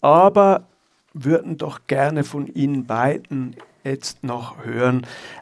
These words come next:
eine Take-Home-Message für unser persönliches Lernen. Was, Frau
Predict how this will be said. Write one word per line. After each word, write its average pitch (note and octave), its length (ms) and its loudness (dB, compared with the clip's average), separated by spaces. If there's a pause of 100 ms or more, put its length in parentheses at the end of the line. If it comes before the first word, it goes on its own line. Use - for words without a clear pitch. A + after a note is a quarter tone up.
(480)
eine B2 420 0
Take-Home-Message A2+ 1500 -4
für A#2 220 -8
unser B2 360 -2
persönliches A#2+ 1040 -2 (260)
Lernen. C#3 560 2 (360)
Was, D#3 460 4 (180)
Frau C3+ 480 2